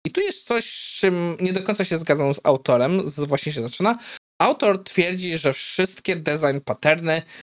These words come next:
mają w celu uzyskanie tego same-, tej samej rzeczy. Odizolować kod, który zmienia się często, od kodu, który zmienia się rzadko albo w ogóle. I z perspektywy architektury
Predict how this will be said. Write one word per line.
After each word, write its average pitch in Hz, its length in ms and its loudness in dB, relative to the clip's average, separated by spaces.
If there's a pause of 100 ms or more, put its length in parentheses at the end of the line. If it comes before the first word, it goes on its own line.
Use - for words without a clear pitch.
(140)
mają 190 380 4
w - 100 -8
celu 156 540 2
uzyskanie 139 680 0 (240)
tego 170 280 2
same-, 135 560 0
tej 165 160 -2
samej 139 360 0
rzeczy. 101 380 -4 (340)
Odizolować 202 800 0
kod, - 460 2 (160)
który 165 640 2
zmienia 156 500 0
się 127 320 0
często, 160 800 2 (480)
od 233 200 -2
kodu, 185 420 0
który 165 320 -2
zmienia 160 320 -2
się 131 500 2
rzadko 165 580 0
albo 139 300 2
w 131 80 -6
ogóle. 110 340 -6 (580)
I 226 280 0 (600)
z - 20 -18
perspektywy 247 500 0
architektury 226 760 0